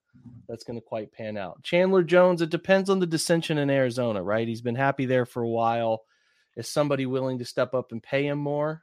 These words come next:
I mean, I don't know. He's been, he can be either or. I don't have any issue about a scheme fit for Chandler Jones by any stretch, but it's, uh,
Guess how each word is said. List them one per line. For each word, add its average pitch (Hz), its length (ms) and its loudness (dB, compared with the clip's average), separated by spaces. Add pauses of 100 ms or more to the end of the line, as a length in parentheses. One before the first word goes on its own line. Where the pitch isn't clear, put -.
I 117 120 -10
mean, 113 340 -10 (1400)
I 117 140 -10
don't 127 160 -4
know. 117 200 -2
He's 120 200 -6
been, 131 380 0
he 139 160 -4
can 143 180 0
be 147 360 4
either 131 220 2
or. 120 260 6
I 120 80 8
don't 127 120 4
have 131 140 4
any 131 240 4
issue 123 260 2
about 113 220 0
a 107 40 -4
scheme 170 600 2
fit - 280 -4
for 117 120 -10
Chandler 110 420 -2
Jones 107 400 -4
by 107 160 -2
any 107 140 -2
stretch, 107 460 -4
but 110 260 -2 (680)
it's, 120 260 -12
uh, 110 420 -4